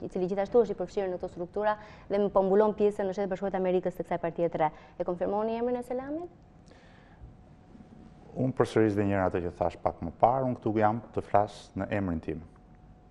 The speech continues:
Speaker 2: Kur gjërat të konkretizohen, të zyrtarizohen, do të ketë një deklarim zyrtar, do të ketë një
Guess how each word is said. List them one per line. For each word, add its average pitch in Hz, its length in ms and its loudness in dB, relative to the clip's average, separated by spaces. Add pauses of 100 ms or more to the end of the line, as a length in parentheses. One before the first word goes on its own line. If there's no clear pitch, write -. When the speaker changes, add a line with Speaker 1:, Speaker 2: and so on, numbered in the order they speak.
Speaker 2:
Kur 95 220 -4
gjërat 131 460 2
të 135 100 0
konkretizohen, 104 800 -2
të 104 160 -2
zyrtarizohen, 98 880 -2
do 107 140 -2
të - 80 -20
ketë 104 600 -2
një 120 200 -4
deklarim 92 540 0
zyrtar, 117 560 -2
do 104 100 -4
të - 140 -4
ketë 107 160 0
një 131 80 -6